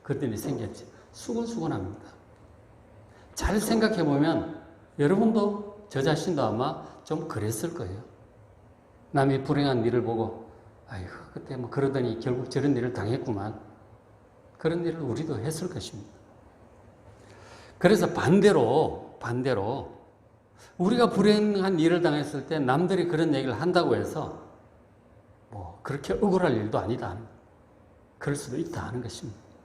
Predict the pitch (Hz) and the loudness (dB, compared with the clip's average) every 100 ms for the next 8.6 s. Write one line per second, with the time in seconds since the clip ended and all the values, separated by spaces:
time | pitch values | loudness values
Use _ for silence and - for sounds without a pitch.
0 | - - - 123 120 117 - 110 110 - | -20 -20 -8 -2 0 -2 -4 -6 -8 -16
1 | - - - - 170 180 202 208 202 202 | -20 -20 -12 -6 2 4 6 4 2 2
2 | 180 175 147 156 170 156 - 170 156 156 | -2 -2 -2 0 0 -2 -6 -6 -4 -2
3 | 131 - 135 175 120 - - - - 135 | -2 -2 0 0 -2 -8 -16 -20 -12 -10
4 | 113 - 123 - - - - - - - | -10 -4 -4 -4 -6 -14 -20 -20 -20 -20
5 | - - 117 - - - - - - - | -20 -18 -18 -20 -20 -20 -20 -20 -20 -20
6 | - - 123 120 - 123 165 180 180 170 | -20 0 2 2 2 4 6 6 4 4
7 | 170 147 170 151 143 156 151 143 123 120 | 4 4 4 2 2 -2 -2 -2 -2 0
8 | 117 151 135 - - | 2 2 0 -4 -10